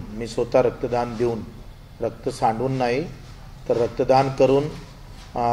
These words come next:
या आंदोलनाला पाठिंबा आम्ही, अ, देणार आहोत. फक्त हिंसक वळण न देता, त्याला, अ, हिंसक हा प्रकार लागू न देता, आपण आत्मविश्वासानं तुम्हाला सगळ्यांना सांगतोय की आरक्षण भेटणार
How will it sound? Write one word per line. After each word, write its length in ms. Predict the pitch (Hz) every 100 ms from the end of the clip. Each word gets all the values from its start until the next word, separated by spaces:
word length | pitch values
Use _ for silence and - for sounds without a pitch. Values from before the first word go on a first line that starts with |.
| 120 120 117 120
या 240 | 120 120
आंदोलनाला 500 | 120 117 117 120 117
पाठिंबा 540 | 117 113 107 123 120 117
आम्ही, 240 | 113 120
अ, 320 | 113 110 107 107
देणार 280 | 110 117 120
आहोत. 260 | 120 147 175 - - - -
फक्त 260 | 135 - 160
हिंसक 1120 | 160 139 131 131 - 165 156 - - - -
वळण 220 | 123 127
न 180 | 127 127
देता, 400 | 120 107 120 95 - - - - - - - - -
त्याला, 460 | 120 123 127 131 - -
अ, 380 | 120 117 120 117
हिंसक 480 | 120 127 147 135 135
हा 60 |
प्रकार 360 | 131 127 113 127
लागू 280 | 123 110 120
न 80 | 123
देता, 380 | 117 104 135 151 - - - - - - - - - - - - - - - -
आपण 500 | 117 - 135 139 139 -
आत्मविश्वासानं 920 | 123 120 - 139 139 135 147 143 143
तुम्हाला 380 | 139 131 127 131
सगळ्यांना 420 | 131 120 123 123
सांगतोय 440 | 120 120 110 135 131
की 120 | 131
आरक्षण 520 | 123 120 113 123 120
भेटणार 460 | 104 101 131 135